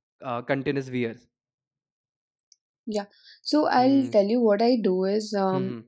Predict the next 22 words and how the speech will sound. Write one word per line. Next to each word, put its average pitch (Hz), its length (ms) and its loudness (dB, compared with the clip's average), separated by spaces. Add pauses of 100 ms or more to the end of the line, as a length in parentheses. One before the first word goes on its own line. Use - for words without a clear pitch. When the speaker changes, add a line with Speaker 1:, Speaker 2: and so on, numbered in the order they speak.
(120)
Speaker 2:
I, 208 420 2
um, 190 300 -2
every 208 340 0
day, 214 340 0
uh, 190 200 0
from 214 220 -2
whatever 190 440 2
has 214 240 -2
happened 196 520 -4
in 196 220 -2
my 196 160 -2
entire 190 420 -2
day, 196 220 -4 (280)
Speaker 1:
Mm-hmm. 135 240 -2
Speaker 2:
I 214 140 6
jot 202 220 6
down 240 200 4
three 214 240 -2
things 226 420 -4
that 214 240 0
I 196 120 0
actually, 202 640 -2